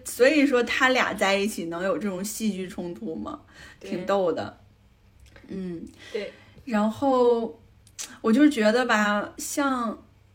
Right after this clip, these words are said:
Speaker 1: 这个剧里，彪哥其实更能体现东北人的那股劲儿。
Speaker 2: 嗯。
Speaker 1: 嗯，像他身上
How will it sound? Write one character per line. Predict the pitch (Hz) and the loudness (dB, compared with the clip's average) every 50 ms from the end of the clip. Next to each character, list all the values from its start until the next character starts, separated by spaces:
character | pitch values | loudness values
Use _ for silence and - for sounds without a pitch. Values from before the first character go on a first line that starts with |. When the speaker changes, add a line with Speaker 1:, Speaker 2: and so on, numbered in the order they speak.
| _ - | _ -6
Speaker 1:
这 | - 302 294 | -4 0 2
个 | 269 254 | 2 2
剧 | 247 - 269 285 269 | 0 0 -2 -2 -2
里， | 226 233 208 175 165 151 - - - - _ _ _ _ _ | -2 -2 -2 -2 -2 -4 -6 -8 -14 -20 _ _ _ _ _
彪 | - 302 302 311 330 311 | 0 2 4 4 4 4
哥 | 294 240 226 220 | 2 2 2 0
其 | 208 - - 233 | 0 -2 -4 -4
实 | 226 220 226 226 220 220 220 - - - - _ _ _ | -4 -2 -2 0 0 0 -2 -4 -8 -14 -20 _ _ _
更 | - - 339 294 | -2 2 4 4
能 | 240 214 202 208 | 4 4 2 0
体 | 214 - - 202 | 0 0 -2 -2
现 | 202 226 208 208 208 | -2 0 0 0 0
东 | 220 220 220 220 | 0 0 0 0
北 | 220 220 202 185 | 0 0 0 0
人 | 165 156 156 170 | 0 -2 -2 -4
的 | 175 180 | -6 -6
那 | 180 190 196 196 185 175 | -6 -6 -6 -6 -8 -8
股 | 175 165 151 87 - | -8 -8 -6 -6 -8
劲 | 220 - - 240 240 | -10 -4 2 4 4
儿。 | 214 170 - - - _ _ _ _ - | 4 4 0 -6 -16 _ _ _ _ -14
Speaker 2:
嗯。 | - 202 190 180 175 - - _ _ _ _ _ _ _ _ _ _ _ _ _ - 190 | -12 -10 -10 -10 -12 -14 -18 _ _ _ _ _ _ _ _ _ _ _ _ _ -4 -2
Speaker 1:
嗯， | 196 190 180 175 160 147 - - - - - - - - | -2 -2 0 -2 -4 -6 -8 -12 -18 -20 -20 -20 -20 -16
像 | - - - 277 277 269 254 233 220 - - - _ | -8 -4 -2 0 0 0 -2 -4 -6 -10 -16 -14 _
他 | - - - 294 294 | -6 0 2 2 2
身 | 294 - 311 277 277 | 4 4 4 6 6
上 | 277 294 277 269 254 254 247 254 - - | 6 6 4 4 2 0 -2 -6 -8 -12